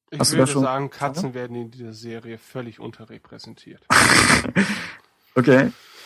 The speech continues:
Speaker 1: Ähm, interessanteste Figur. Hm.
Speaker 2: Ja.
Speaker 1: <laughs> Schwierig, glaub ich. Also, ich glaube, am sympathischsten vom Fleck weg wird mir wahrscheinlich Hera, Hera.
Speaker 2: Oh, interessant,
Speaker 1: Äh,
Speaker 2: okay.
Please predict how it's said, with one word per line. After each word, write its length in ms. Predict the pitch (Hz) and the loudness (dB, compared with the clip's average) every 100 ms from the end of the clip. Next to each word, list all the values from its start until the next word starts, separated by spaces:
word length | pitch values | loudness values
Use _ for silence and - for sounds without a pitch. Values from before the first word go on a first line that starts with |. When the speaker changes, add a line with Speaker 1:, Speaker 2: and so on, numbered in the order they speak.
| - - _ | -20 -20 _
Speaker 1:
Ähm, 440 | 156 151 147 143 147 | -2 2 4 2 0
interessanteste 680 | 143 151 143 170 175 - 143 | -4 -6 -4 -2 -2 -6 -10
Figur. 560 | - 135 156 147 110 98 104 | -10 -10 -6 -6 -6 -10 -10
Hm. 580 | 117 120 113 107 101 - - | -6 -4 -6 -8 -12 -10 4
Speaker 2:
Ja. 260 | 139 139 202 113 - 113 117 113 107 | 6 6 2 -6 -8 -12 -12 -14 -14
Speaker 1:
<laughs> 640 | 113 113 110 110 110 _ | -14 -12 -14 -18 -20 _
Schwierig, 500 | - 131 127 117 110 | -14 -8 -6 -6 -10
glaub 240 | - 117 | -12 -12
ich. 200 | 127 - 131 | -12 -14 -6
Also, 340 | 127 143 139 - - - - - - | 2 4 2 -2 -16 -16 -18 -20 -8
ich 300 | 147 - - _ _ _ _ _ _ | -6 -6 -10 _ _ _ _ _ _
glaube, 360 | 135 131 160 135 | 2 4 6 4
am 120 | 143 | 4
sympathischsten 1200 | 135 127 - 139 156 - 185 - - 180 175 175 - | 4 0 0 2 2 2 -2 -2 2 4 4 4 -2
vom 220 | - 123 | -2 -2
Fleck 400 | - 135 131 127 | 0 -2 -2 -2
weg 240 | 143 147 135 | -4 -4 -8
wird 160 | 131 | -4
mir 180 | 135 123 | -4 -4
wahrscheinlich 580 | 120 131 120 110 - - _ _ _ _ | -4 -2 -4 -4 -12 -20 _ _ _ _
Hera, 500 | - - 160 175 156 | 0 0 0 -2 -4
Hera. 460 | - 120 143 156 165 _ _ - | -6 -4 -2 -6 -10 _ _ 2
Speaker 2:
Oh, 200 | - - - | 4 4 0
interessant, 460 | 127 131 123 131 139 | 0 4 4 4 2
Speaker 1:
Äh, 40 | |
Speaker 2:
okay. 200 | 131 180 | 2 2